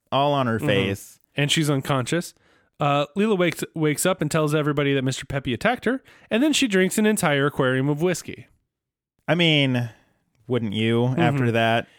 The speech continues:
Speaker 2: Directly after a concussion, I want to drink the most alcohol, yes.
Speaker 1: I'm also, I have questions about the aquarium thing.
Speaker 2: Mm-hmm.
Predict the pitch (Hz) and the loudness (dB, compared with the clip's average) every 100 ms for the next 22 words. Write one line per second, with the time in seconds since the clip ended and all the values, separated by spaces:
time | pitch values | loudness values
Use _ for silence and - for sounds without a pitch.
0 | _ - 185 214 285 294 226 214 190 160 | _ -8 -4 0 0 2 2 2 2 -2
1 | 143 151 180 156 131 147 151 135 - 139 | 0 0 0 0 0 2 0 -2 -2 -2
2 | 123 117 120 120 120 104 95 95 90 87 | -2 -2 0 0 -4 -4 -8 -10 -12 -16
3 | - _ _ _ _ _ _ _ _ _ | -20 _ _ _ _ _ _ _ _ _
4 | _ _ _ _ 233 277 339 - 240 208 | _ _ _ _ 0 2 2 2 2 4
5 | 185 170 156 143 - _ _ _ _ _ | 4 4 2 0 -6 _ _ _ _ _
6 | - 254 240 - 143 - 113 107 98 101 | 0 2 2 0 0 0 -2 -2 0 -2
7 | 101 104 98 - 117 123 135 139 143 147 | -2 -4 -4 -2 0 2 2 0 0 0
8 | 143 147 139 131 | 0 2 2 0